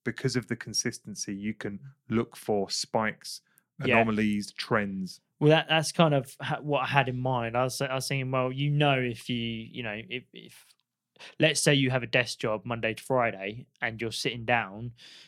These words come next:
Speaker 2: you can kind of look at the, the steps and the calorie burn and go, "You know what? I'm probably not moving or doing as much as I could be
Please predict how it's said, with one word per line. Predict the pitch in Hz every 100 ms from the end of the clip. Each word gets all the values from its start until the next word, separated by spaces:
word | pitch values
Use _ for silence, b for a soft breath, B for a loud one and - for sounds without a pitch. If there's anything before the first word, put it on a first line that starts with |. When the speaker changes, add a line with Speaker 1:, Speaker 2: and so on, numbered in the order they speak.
| B -
Speaker 2:
you | 147 151
can | - 151
kind | 175 175 160
of | 139 127
look | 135 135
at | 131 123
the, | 127 123 120
the | 117
steps | - 127 110 -
and | 117
the |
calorie | 113 143 135 117
burn | 113 107 107
and | 113
go, | 117
"You | 117 127
know | 143 139
what? | 139 139
I'm | 139
probably | 143 - 185 170 160 151
not | 143 -
moving | 139 139 123 120
or | 120
doing | 127 117
as | 117
much | 120 - -
as | 120
I | 113
could | - - 135 -
be | 123 123